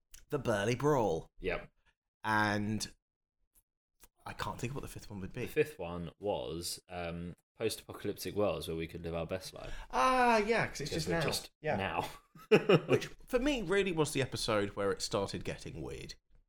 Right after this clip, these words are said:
Speaker 1: We started toying with weird with the Spelunking Supercut back in the giddy days of, like, episode five or something.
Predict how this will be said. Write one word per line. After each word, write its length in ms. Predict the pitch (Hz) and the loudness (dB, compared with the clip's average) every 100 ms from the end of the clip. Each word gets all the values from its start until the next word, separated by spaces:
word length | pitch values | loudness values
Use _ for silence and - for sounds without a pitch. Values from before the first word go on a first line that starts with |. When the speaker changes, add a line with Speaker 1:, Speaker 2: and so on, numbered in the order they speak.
| _ _ - | _ _ -4
Speaker 1:
We 100 | 143 | 0
started 320 | - 156 139 | 6 6 4
toying 640 | - 180 165 135 110 98 - | 0 6 8 8 4 -2 -8
with 180 | 107 95 | -10 -8
weird 520 | 98 104 92 90 101 - _ - | -2 2 2 0 -2 -8 _ -10
with 180 | 101 - - | -10 -10 -12
the 60 | |
Spelunking 540 | - - 110 104 - 85 | -12 -4 -2 -2 -4 -6
Supercut 640 | - 98 78 - 80 - - - - - - - - | -2 -4 -4 -4 -6 -6 -18 -12 -6 -4 -4 -6 -2
back 260 | 98 - - | -2 -2 -2
in 160 | 87 | -2
the 160 | 87 85 | -2 -4
giddy 400 | 80 110 85 92 | -2 -2 0 -2
days 540 | 90 92 82 85 85 | 0 0 0 -2 -4
of, 140 | 85 92 | -4 -6
like, 260 | 82 78 - | -6 -6 -10
episode 460 | 85 101 - 78 | -10 -4 -4 -4
five 560 | - - 85 62 73 - | -4 -2 -2 -2 -6 -12
or 80 | - | -14
something. 380 | - - - 50 | -12 -12 -14 -20